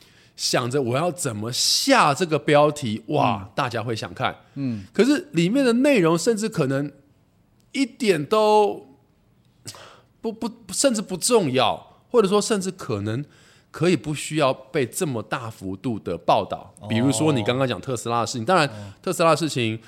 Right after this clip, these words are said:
Speaker 1: 它有关系到就是有小朋友受困嘛，那有受伤，当然人命都是很重要，这个没有问题。可是相较之下，我们不要讲说谁重谁轻，可是是不是应该有一个等量的报道？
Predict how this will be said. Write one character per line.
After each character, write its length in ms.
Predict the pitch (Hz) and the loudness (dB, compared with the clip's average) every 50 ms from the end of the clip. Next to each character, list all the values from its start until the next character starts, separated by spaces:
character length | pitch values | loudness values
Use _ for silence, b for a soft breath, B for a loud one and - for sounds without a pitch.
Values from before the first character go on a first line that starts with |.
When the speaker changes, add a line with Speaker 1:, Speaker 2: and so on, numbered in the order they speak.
| B B | B B
Speaker 1:
它 100 | _ 165 | _ 0
有 80 | 147 120 | 0 0
关 160 | - 131 127 | 0 0 -2
系 120 | 120 139 135 | -2 -2 -2
到 260 | 139 131 120 117 110 | 2 2 2 2 2
就 120 | 107 127 | 0 -4
是 120 | 117 120 131 | -8 -10 -8
有 100 | - 127 | -6 -6
小 140 | 110 - 110 | -4 -4 -4
朋 100 | 95 117 | -4 -6
友 60 | 117 | -6
受 240 | 104 - - 139 117 | -6 -4 -2 -2 -2
困 220 | 101 - - 131 104 | -2 -2 -2 -2 -2
嘛， 140 | 101 90 90 | -2 -4 -4
那 80 | 113 117 | -4 -4
有 100 | 98 90 | -4 -6
受 220 | - - 139 117 | -6 -6 -6 -6
伤， 280 | 101 - 113 107 110 113 B B B B _ | -4 -4 -4 -4 -6 -8 B B B B _
当 140 | - 170 165 | -4 -2 -2
然 80 | 151 | 0
人 140 | 123 117 120 | 0 -2 0
命 140 | 151 180 156 | 0 0 0
都 80 | 143 147 | 0 0
是 60 | 151 | 0
很 100 | 135 98 | -2 -2
重 100 | 104 123 | -2 -4
要， 80 | 117 | -4
这 80 | 113 214 | -4 -2
个 80 | 208 180 | -4 -2
没 120 | 127 117 | -2 -2
有 60 | 107 | -2
问 180 | 104 127 117 98 | -2 -2 -2 -2
题。 220 | - - - - - | -6 -10 -16 -18 -16
可 100 | - - | -14 -10
是 240 | 135 - 254 175 107 b b b b b b b b b b b b b b _ _ _ _ _ _ _ | -6 -2 0 0 -2 b b b b b b b b b b b b b b _ _ _ _ _ _ _
相 360 | - - - 233 233 240 247 | -8 -2 0 2 2 2 0
较 240 | 233 254 233 185 151 | 2 4 4 4 4
之 180 | 135 - 147 147 | 2 0 -4 -2
下， 180 | - 175 139 131 | 0 2 2 4
我 100 | 127 131 | 4 2
们 80 | 160 | 2
不 80 | 170 214 | 2 2
要 100 | 220 208 | 2 2
讲 80 | 147 | 0
说 120 | 120 143 151 | -2 -2 -2
谁 280 | - - - 117 110 117 | -4 -2 -2 -2 -2 -2
重 220 | 110 - 135 117 | -2 -2 -4 -4
谁 240 | 101 - - 95 92 | -6 -8 -8 -8 -8
轻， 160 | 98 - 127 | -6 -8 -8
可 80 | 110 117 | -6 -6
是 120 | 143 202 | -4 -2
是 180 | 180 - - 254 | 0 0 0 0
不 60 | 202 | -2
是 100 | - 226 | -2 -2
应 60 | 214 | 0
该 100 | 202 202 | 0 2
有 80 | 190 151 | 2 2
一 40 | 127 | 0
个 80 | 139 | -2
等 440 | 143 - - 147 120 110 101 95 95 | -6 -2 -2 -2 0 0 -2 -2 0
量 200 | 117 165 196 175 | 2 2 2 2
的 120 | 135 117 | 0 -2
报 240 | 101 - 151 110 92 | 0 0 0 0 0
道？ 260 | 87 - - - - | -2 -8 -14 -18 -18